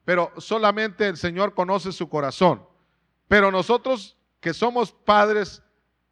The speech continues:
de nuestros hijos y que sabemos que ellos son cristianos, estamos al pendiente de ellos. A veces no les gusta que usted les hable, que usted les reprenda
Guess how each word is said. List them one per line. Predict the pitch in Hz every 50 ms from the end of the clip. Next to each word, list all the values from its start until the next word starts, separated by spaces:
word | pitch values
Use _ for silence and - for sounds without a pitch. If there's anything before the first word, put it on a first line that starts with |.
| _ _ _
de | - 147 170 170 165 -
nuestros | 151 160 185 202 - - 214 214 - -
hijos | 190 185 - 175 190 180 - - _ _ _ _ _ _ _ _ _
y | 165 165
que | 151 - 180 170
sabemos | - - 165 156 185 220 233 240 240 - -
que | - 196 185
ellos | 190 220 220 220 -
son | - 196 208 214 208 202 _ _ _ _ _ _ _ _ _ _ _ _
cristianos, | - 175 160 147 - - - 240 233 226 208 185 180 160 - - - _ _ _ _ _ _ _ _ _
estamos | 139 143 135 - - 170 175 180 185 190 190 170 - - _ _ _ _ _ _ _
al | - 131 131 123
pendiente | - 131 123 120 139 147 156 147 156 143
de | 127 123 123
ellos. | 117 107 104 101 104 - _ _ _ _ _ _ _ _ _ _ _ -
A | 175 196
veces | 226 247 - - 285
no | 277 277 277
les | 269 262 233 196
gusta | 185 233 254 - - 254 226
que | - -
usted | 202 180 - - 233 233
les | 226 214 - -
hable, | 208 220 233 233 220 220
que | 175 - 180
usted | 165 - 214 220
les | 208 220 208
reprenda | 175 175 160 - 190 196 208 220 226 247 254 226